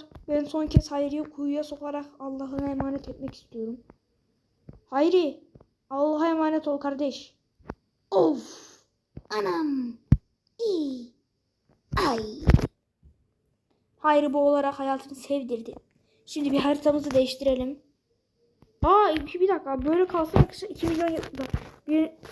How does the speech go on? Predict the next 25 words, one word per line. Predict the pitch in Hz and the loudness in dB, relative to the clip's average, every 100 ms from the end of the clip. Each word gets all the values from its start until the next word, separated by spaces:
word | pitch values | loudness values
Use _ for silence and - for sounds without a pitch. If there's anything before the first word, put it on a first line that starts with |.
| - - _ _ - - - 254 | -20 -20 _ _ -20 -20 -16 -4
bir | 294 | 0
milyon | 320 330 320 330 | 2 2 2 -2
iki | 262 320 | -4 0
yüz | 320 320 - - _ - - - - - - - - | 0 -2 -12 -20 _ -20 -20 -20 -20 4 4 4 -10
bin | 349 | -8
mi? | 285 240 | -6 -4
Ha, | 285 - - | -4 -4 -6
bir | 320 | -2
milyon | 339 330 | 2 0
iki | 285 - | -2 -2
yüz | 320 | -2
bin | 339 | -2
yapalım. | 330 339 349 427 - | -8 -6 -6 -8 -6
Öyle | 285 294 247 | -4 -2 -4
bırak. | 220 - - _ - 226 240 | -8 -16 -20 _ -16 -12 -8
Zindan | 240 240 247 | 0 4 4
aşımına | 233 240 233 | 2 -10 -10
geçelim. | 226 262 294 - - - - - _ _ _ _ _ _ _ _ _ _ _ _ _ _ _ _ 254 | -10 -10 -10 -12 -18 -20 -20 -20 _ _ _ _ _ _ _ _ _ _ _ _ _ _ _ _ -8
Video. | 269 262 285 311 - _ _ _ - | 0 2 2 0 -8 _ _ _ 0
Çak. | - 427 - - 104 - _ _ - _ _ _ _ | 4 4 4 -4 -10 -12 _ _ -20 _ _ _ _
Hayri | - 285 254 247 | -8 -6 -4 -6
bok | 247 254 | -6 -4
yedi. | 240 262 233 | -2 -2 -2
Hayri | 254 311 311 294 | 2 4 4 2
gidiyor. | 285 294 240 - | 2 2 0 -4